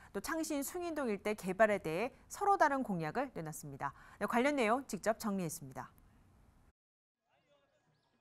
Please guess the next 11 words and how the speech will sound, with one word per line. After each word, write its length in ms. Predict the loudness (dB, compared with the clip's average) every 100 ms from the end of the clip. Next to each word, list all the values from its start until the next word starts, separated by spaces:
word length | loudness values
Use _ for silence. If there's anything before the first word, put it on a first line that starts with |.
| -6
청와대가 640 | 4 8 8 8 8 8
칠십사 520 | 6 0 0 0 2 4
년 220 | 2 4
만에 340 | 4 4 4
시민들에게 680 | 2 0 -2 4 6 6 4
개방됐습니다. 840 | 4 2 2 0 -2 -2 4 4 4 -6 -20 -20 _ _ _ -2
청와대 420 | 4 6 6 4
정문이 540 | 4 2 2 2 0
포함된 680 | 4 8 8 6 6 6 6
일부 320 | 4 4 2
구간은 560 | 2 4 4 4 2